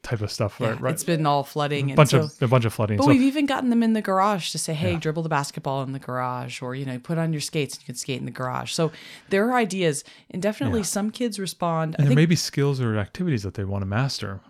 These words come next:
Speaker 2: it's
Speaker 1: Yeah.
Speaker 2: a, and it's a great opportunity to do that,
Speaker 1: Mm-hmm.
Speaker 2: or just to give them time to, to have freedom. You know, if your kids have a fort, "Hey, go play in your fort for a few minutes." So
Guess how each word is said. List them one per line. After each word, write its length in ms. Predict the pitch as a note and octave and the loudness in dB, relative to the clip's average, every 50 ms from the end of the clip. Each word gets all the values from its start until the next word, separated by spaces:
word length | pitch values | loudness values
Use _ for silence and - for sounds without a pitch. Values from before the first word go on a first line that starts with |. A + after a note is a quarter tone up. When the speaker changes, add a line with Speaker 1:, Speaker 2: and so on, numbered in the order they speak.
| _ _ - - | _ _ -4 -2
Speaker 2:
it's 200 | G#3 - - G3+ | -2 0 0 -2
Speaker 1:
Yeah. 100 | G#3 F3 | -4 -4
Speaker 2:
a, 100 | - - | -4 -4
and 80 | F#3+ | -4
it's 100 | F3+ E3 | -4 -4
a 60 | F3+ | -6
great 260 | E3 E3 F3+ G3 G3+ G3+ | -4 -4 -2 -2 0 -2
opportunity 640 | F#3+ E3+ - D3 - - D3+ C#3+ C3 A#2+ B2 B2 | -2 -4 -6 -10 -8 -6 -4 -4 -4 -6 -6 -8
to 120 | A#2+ B2+ B2 | -8 -8 -8
do 160 | A#2 B2+ A#2+ | -8 -8 -8
that, 200 | A#2+ B2+ - - - | -8 -8 -8 -6 -6
Speaker 1:
Mm-hmm. 180 | B2 F#2+ G2 F#2+ D#2 - _ | -4 -4 -4 -6 -10 -8 _
Speaker 2:
or 240 | - G3 A#3 C4+ C#4+ | 0 2 2 2 0
just 260 | - - A#3 A3+ - | -2 -4 -6 -6 -6
to 60 | - A3+ | -6 -6
give 200 | - A3+ G3+ G3+ | -4 -4 -4 -2
them 160 | G#3 G3+ F3 | -4 -4 -4
time 320 | - - F#3 F3+ F3 F3 | -6 -8 -8 -6 -6 -6
to, 320 | E3 - E3+ D#3+ D3+ - - | -6 -4 -2 -2 -2 -2 -6
to 180 | - - D#3 | -6 -6 -4
have 180 | C#3+ D3 D3+ D3 | -4 -2 -4 -6
freedom. 380 | - - D3+ C#3+ C3+ C3 B2+ | -6 -6 -6 -6 -6 -6 -6
You 80 | C3 C3 | -6 -6
know, 80 | C3 C3 | -6 -6
if 140 | B2+ - | -8 -8
your 80 | - B2+ | -12 -12
kids 180 | - - C#3+ - | -10 -8 -8 -6
have 140 | C3+ - | -8 -8
a 20 | C#3 | -10
fort, 380 | - - - G3 F#3 - - - | -8 -4 0 0 0 0 -2 -6
"Hey, 80 | F#3+ | -12
go 180 | G#3+ - - C4+ | -12 -12 -12 -10
play 180 | - - B3+ B3 | -6 -4 -2 0
in 40 | A3+ | 0
your 80 | G#3+ | -2
fort 200 | F3+ - F#3+ - - | -2 -2 -4 -4 -4
for 100 | - D#3 | -6 -8
a 40 | D3 | -8
few 200 | - - D3 C#3 | -6 -6 -6 -6
minutes." 380 | C#3 C3 C3+ C3 C3 - - - - - - - - - _ _ | -6 -8 -8 -10 -10 -12 -14 -14 -14 -16 -16 -18 -18 -20 _ _
So 300 | - - G3+ G3 F3+ E3 | -2 0 0 0 0 -2